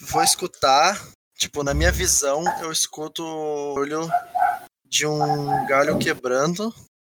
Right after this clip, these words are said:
Não, peraí, deixa eu ver. <laughs>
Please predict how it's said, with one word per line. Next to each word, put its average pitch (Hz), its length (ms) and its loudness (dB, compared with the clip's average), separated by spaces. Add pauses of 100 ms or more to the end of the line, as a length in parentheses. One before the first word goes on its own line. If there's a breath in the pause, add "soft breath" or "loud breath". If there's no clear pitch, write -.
(1500)
Não, 131 200 0
peraí, 127 280 0
deixa 151 180 0
eu - 20 -4
ver. 135 140 0
<laughs> 175 760 0